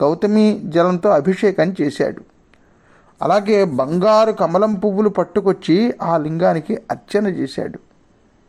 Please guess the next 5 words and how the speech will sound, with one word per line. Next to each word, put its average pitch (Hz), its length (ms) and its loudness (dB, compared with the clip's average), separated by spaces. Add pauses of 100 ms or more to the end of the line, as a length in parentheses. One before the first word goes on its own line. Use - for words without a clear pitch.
(1200)
ఇంద్రుడు 226 420 4
ప్రతిష్ఠించినటువంటి 208 1300 0
ఆ 160 140 0
ఈశ్వరుడు 170 880 0 (920)
ఇంద్రేశ్వరుడుగా, 170 1080 4